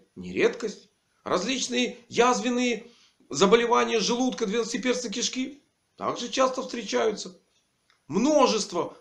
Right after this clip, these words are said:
проблем связаны с дисфункцией вегетативной нервной системы, которая не успевает за вашим образом жизни. Ведь вегетатика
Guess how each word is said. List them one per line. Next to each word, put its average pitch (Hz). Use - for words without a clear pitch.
проблем 190
связаны 196
с 135
дисфункцией 175
вегетативной 185
нервной 175
системы, 233
которая 269
не 208
успевает 226
за 165
вашим 240
образом 233
жизни. 190
Ведь 156
вегетатика 190